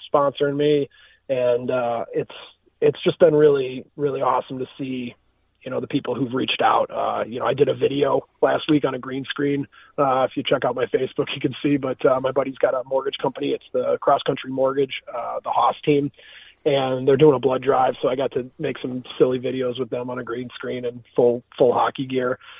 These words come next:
Um, but they've been, they've been great, and, uh, their office is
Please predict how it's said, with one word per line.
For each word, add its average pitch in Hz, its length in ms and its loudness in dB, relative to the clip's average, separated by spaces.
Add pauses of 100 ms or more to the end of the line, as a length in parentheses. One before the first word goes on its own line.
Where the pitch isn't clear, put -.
(220)
Um, 120 440 0
but 127 120 0
they've 135 180 2
been, 123 400 -2
they've 139 160 2
been 127 140 -4
great, 123 440 0
and, 120 220 -6
uh, 113 320 -2 (140)
their 123 160 4
office 113 400 0
is 117 80 -12